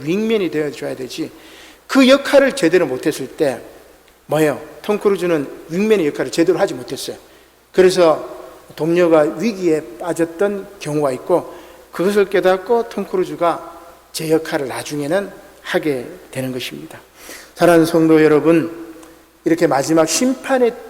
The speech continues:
때에, 아마겟돈 전쟁이 언제 임할지 우리는 알 수가 없습니다. 그죠? 그러나 그 때와 시기를 분석하고 찾는 것이 아니라, 이러한 마지막 심판의 때에 성령께서 세우신 교회는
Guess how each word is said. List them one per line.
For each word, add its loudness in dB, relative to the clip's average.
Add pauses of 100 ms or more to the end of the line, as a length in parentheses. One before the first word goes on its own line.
때에, -6 (560)
아마겟돈 -2
전쟁이 -4
언제 -2
임할지 -2
우리는 -6
알 -6
수가 -6
없습니다. -10
그죠? -8 (680)
그러나 4 (300)
그 2
때와 4
시기를 -2 (240)
분석하고 -2
찾는 -6
것이 -4
아니라, -8 (640)
이러한 6
마지막 2
심판의 -2
때에 8 (580)
성령께서 4
세우신 2
교회는 4